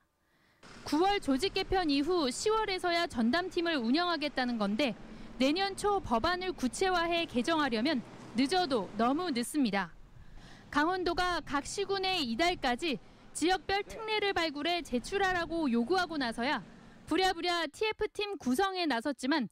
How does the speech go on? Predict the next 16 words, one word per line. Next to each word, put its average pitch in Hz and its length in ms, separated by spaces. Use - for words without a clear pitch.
민관 349 440
협의는 392 400
없고 294 460
공무원 339 520
두 320 160
명이 320 300
전부입니다. 254 680
원광수 381 600
시장의 392 500
대표 359 420
공약인 269 640
삼성 392 460
반도체 294 540
공장 320 420
유치는 320 380
물론 254 340